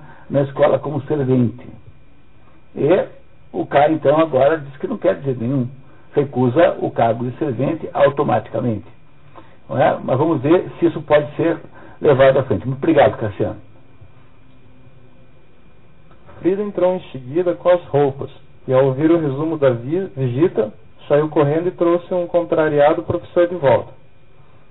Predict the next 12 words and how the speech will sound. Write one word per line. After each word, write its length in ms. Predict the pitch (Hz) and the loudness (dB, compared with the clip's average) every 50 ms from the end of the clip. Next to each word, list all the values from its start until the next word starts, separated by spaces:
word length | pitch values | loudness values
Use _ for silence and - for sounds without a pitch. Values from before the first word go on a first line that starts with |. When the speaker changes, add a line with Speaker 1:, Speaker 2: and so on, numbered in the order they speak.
| - - - | -18 -12 -8
Speaker 2:
A 80 | 127 | -6
moça 340 | 131 143 160 190 190 - 220 | 0 2 2 2 2 0 -2
chamou 320 | 214 - 202 185 185 180 175 | -2 0 0 2 2 2 2
Cá 200 | - - 170 170 | 2 2 2 2
de 100 | 160 156 | 2 2
lado 380 | 139 135 131 147 170 175 180 | 4 4 6 6 6 4 2
e 40 | 180 | 0
lhe 120 | 175 165 156 | -2 -2 -4
disse 360 | 131 156 170 170 - - - | -2 -2 -4 -4 -4 -8 -2
que 100 | - 180 | 2 2
a 80 | 175 | 4
hospedeira 760 | 170 165 - - - 151 143 131 143 147 160 175 185 190 - | 2 2 -2 -6 -8 -8 -6 -4 -4 -2 0 0 -2 -2 -4